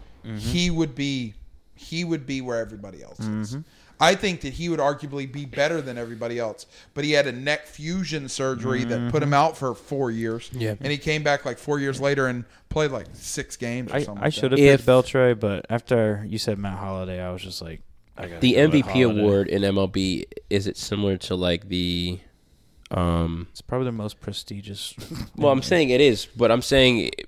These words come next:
Speaker 3: in the N F L, it's like, oh, it's the quarterback award
Speaker 2: No,
Speaker 3: now.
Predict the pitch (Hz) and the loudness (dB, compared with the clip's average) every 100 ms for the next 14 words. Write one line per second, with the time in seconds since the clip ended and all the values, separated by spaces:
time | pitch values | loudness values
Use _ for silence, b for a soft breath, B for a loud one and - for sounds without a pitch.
0 | - - - 120 117 - 135 113 147 139 | -18 -8 -2 2 2 2 2 2 6 6
1 | 104 - 90 82 78 82 - - - 90 | 6 2 0 0 -2 -6 -6 -6 -2 0
2 | 85 87 - 85 85 85 78 87 85 85 | 0 -2 -2 -2 0 0 0 2 4 2
3 | 82 | 0